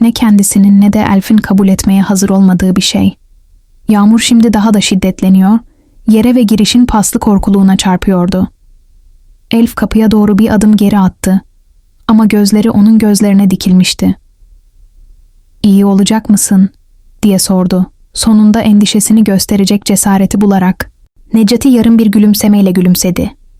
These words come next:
Nadir, neredeyse fark edilmeyen ama içten bir gülümseme. Soru, "İyi olup olmayacağın olmalı." Necati de gülümsedi,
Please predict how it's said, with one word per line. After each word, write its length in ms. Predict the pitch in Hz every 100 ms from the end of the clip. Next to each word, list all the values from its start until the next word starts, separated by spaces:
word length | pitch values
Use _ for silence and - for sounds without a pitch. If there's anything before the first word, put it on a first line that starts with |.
| _ _ _ -
Nadir, 520 | 208 196 185 214 226 _ _ _
neredeyse 500 | 220 226 214 208 -
fark 300 | 202 196 196
edilmeyen 580 | 196 220 208 180 202 233 _
ama 180 | - 202
içten 420 | 220 - - 202
bir 80 | 190
gülümseme. 640 | 185 180 180 - 175 202 - - - - - - _ _
Soru, 460 | - - 190 196 247 - - - -
"İyi 200 | 226 247
olup 340 | 226 226 -
olmayacağın 600 | 220 226 220 202 202 202
olmalı." 480 | - 196 190 185 196 _ - - _ _ _ _ _ -
Necati 380 | 214 208 214 240
de 60 |
gülümsedi, 640 | 196 190 185 - 180 202